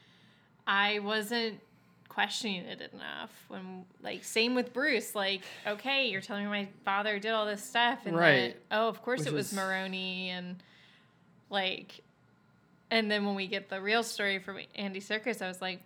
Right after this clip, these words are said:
Speaker 1: "Okay, that makes <laughs> sense." Like,
Speaker 2: Yeah, it's
Speaker 1: normally I'm much more, like,
Speaker 2: it's just
Speaker 1: ahead of
Speaker 2: interesting,
Speaker 1: the
Speaker 2: like,
Speaker 1: game with movies,
Speaker 2: like,
Speaker 1: I
Speaker 2: everyone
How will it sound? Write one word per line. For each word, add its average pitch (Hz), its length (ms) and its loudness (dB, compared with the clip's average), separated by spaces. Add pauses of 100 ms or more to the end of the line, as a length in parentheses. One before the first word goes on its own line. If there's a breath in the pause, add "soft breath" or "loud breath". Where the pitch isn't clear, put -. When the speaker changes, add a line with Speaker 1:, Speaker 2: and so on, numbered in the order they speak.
(220)
Speaker 1:
"Okay, 226 240 -2
that 311 200 4
makes 254 200 2
<laughs> - 20 -6
sense." - 500 8
Like, 190 100 8
Speaker 2:
Yeah, 151 360 12 (120)
it's - 340 -2 (140)
Speaker 1:
normally 339 440 8
I'm 247 340 6
much 214 400 4
more, 202 420 2
like, 190 440 -4 (320)
Speaker 2:
it's 165 120 2
just 202 320 2
Speaker 1:
ahead 226 340 10
of 240 100 12
Speaker 2:
interesting, - 0 -
Speaker 1:
the 190 80 6
Speaker 2:
like, 214 120 8
Speaker 1:
game 202 400 4
with 196 180 -4
movies, 190 340 -4
Speaker 2:
like, 180 100 4
Speaker 1:
I - 60 0
Speaker 2:
everyone 190 280 8